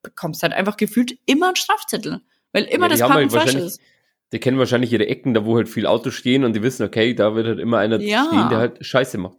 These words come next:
Speaker 1: Also ich habe wirklich so viele Strafzettel noch nie in meinem Leben gehabt, noch nie. Ähm, ja, also ich glaube vor, sagen wir mal viermal vor,
Speaker 2: Mhm.
Speaker 1: ich weiß es nämlich wirklich ges-, also wirklich nicht mehr. Ich merk mir das einfach auch nicht,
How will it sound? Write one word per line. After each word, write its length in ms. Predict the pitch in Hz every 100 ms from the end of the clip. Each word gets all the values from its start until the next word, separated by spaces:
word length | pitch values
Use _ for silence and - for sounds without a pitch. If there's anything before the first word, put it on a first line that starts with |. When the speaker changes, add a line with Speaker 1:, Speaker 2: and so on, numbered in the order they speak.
| -
Speaker 1:
Also 160 | 202
ich 120 | 214
habe 100 | 240
wirklich 340 | 240 254 254 -
so 260 | 208 202 247
viele 240 | 262 254
Strafzettel 440 | 240 - 240 240 226
noch 160 | 220
nie 140 | 220 254
in 60 |
meinem 160 | 247 226
Leben 220 | 220 226
gehabt, 380 | 220 220 214 -
noch 140 | - 214
nie. 340 | 262 262 - - - - - - _
Ähm, 1000 | 220 233 233 233 233 233 233 233 233 233 - _ _ _ _ _ _ _ _ _ _
ja, 320 | 339 185 196 196
also 120 | 208
ich 80 | 202
glaube 240 | 185 185 190
vor, 400 | - 156 151 160 -
sagen 220 | - 285
wir 100 | 302
mal 200 | 285 254
viermal 960 | 214 - 247 277 247 240 233 233 226 254 240
vor, 560 | - 269 208 196 202
Speaker 2:
Mhm. 60 | -
Speaker 1:
ich 140 | 208
weiß 280 | 202 190 202
es 100 | 185
nämlich 260 | 170 170 175
wirklich 280 | 170 170
ges-, 240 | - 160 -
also 280 | - 175 175
wirklich 280 | 175 170
nicht 180 | 180 170
mehr. 120 | 190
Ich 160 | 196 -
merk 260 | 208 214 220
mir 80 | 220
das 140 | 208
einfach 260 | 190 202 -
auch 160 | 185
nicht, 220 | 208 208